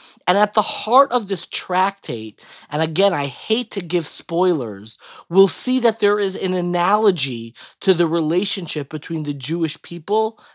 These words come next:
and God. That, so to speak, in the relationship between Knesset Yisroel, the collective body of the Jewish people, and HaKadosh Baruch Hu,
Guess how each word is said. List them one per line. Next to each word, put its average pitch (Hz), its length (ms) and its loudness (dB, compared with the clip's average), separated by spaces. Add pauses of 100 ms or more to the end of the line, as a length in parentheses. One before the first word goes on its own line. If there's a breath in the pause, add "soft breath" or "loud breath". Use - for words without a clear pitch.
(140)
and 139 220 -4
God. 110 460 -6 (460 loud breath)
That, 170 180 0
so 226 300 4
to 247 80 -2
speak, - 440 -4
in 175 80 -2
the 160 100 -2
relationship 156 720 -4
between 139 340 -14
Knesset 170 880 -6
Yisroel, 156 580 -4
the 127 100 -14
collective 156 760 -8
body 135 460 -2 (280 loud breath)
of 151 160 -4
the 147 100 0
Jewish 151 380 0
people, 113 400 -8
and 120 140 -16
HaKadosh 139 600 -8
Baruch 165 320 2
Hu, 101 220 -12